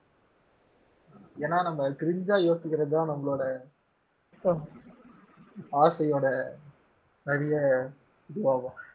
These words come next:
Speaker 1: அந்த மாதிரி நிறைய ஆசை இருக்கும்ல நம்மளுக்கு.
Speaker 2: ம்.
Speaker 1: உனக்கு ஏதாவது ஆசை இருக்கா, கார்த்திகே? இந்த மாதிரி.
Speaker 2: ஆசைனா நமக்கு, ஆ, ரொம்பலாம் இல்ல.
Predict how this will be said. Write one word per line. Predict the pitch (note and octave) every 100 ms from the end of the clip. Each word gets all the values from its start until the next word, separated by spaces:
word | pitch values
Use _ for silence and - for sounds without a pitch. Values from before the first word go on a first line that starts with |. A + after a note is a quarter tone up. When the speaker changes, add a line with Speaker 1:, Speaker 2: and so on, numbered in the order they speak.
| _
Speaker 1:
அந்த | - C#3+
மாதிரி | D#3 F3
நிறைய | C#3+ D3 D#3
ஆசை | C#3 - C#3+
இருக்கும்ல | C3 C3 C3
நம்மளுக்கு. | B2+ C3 B2 C3 - _ _ _
Speaker 2:
ம். | E3 D3+ C#3+ C#3+ D3 - - - _ _ _ - _ - - _ _ _ _ _ _ _ _ _ _ _ _
Speaker 1:
உனக்கு | D3 D#3 D#3+
ஏதாவது | E3 D#3+
ஆசை | D3 D3 C#3+
இருக்கா, | - B2+ - B2+ - - _
கார்த்திகே? | - - C3+ C3+ C#3+ _ _ _ _ _ _ _ - - -
இந்த | C#3+ C#3+
மாதிரி. | F3 F3 F3
Speaker 2:
ஆசைனா | E3+ F3+ F#3
நமக்கு, | F3+ D#3+ D#3 D#3+ F3 - E3 E3+ E3+ E3 E3 D#3+ D3+ D#3+ D#3+ -
ஆ, | D#3 D#3 D#3 D#3
ரொம்பலாம் | D#3 D3 G#3+ A#3 A#3+
இல்ல. | G3+ F#3 A#3